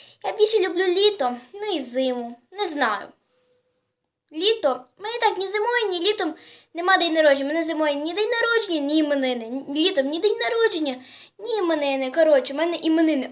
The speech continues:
осінню, тридцятого вересня, день народження дванадцятого травня. Тому що тут вже вдієш? М? Ніфіга.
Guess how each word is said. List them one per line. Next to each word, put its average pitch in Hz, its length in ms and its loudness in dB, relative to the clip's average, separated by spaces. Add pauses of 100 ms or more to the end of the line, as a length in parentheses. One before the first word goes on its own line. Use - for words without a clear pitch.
осінню, 440 680 2
тридцятого 392 500 2
вересня, 359 340 4
день 262 160 0
народження 330 420 4
дванадцятого 247 560 0
травня. 254 400 -2 (340)
Тому 339 200 -4
що 466 140 0
тут 480 160 2
вже 294 160 6
вдієш? 240 640 -2
М? 523 60 -14 (500)
Ніфіга. 247 680 -4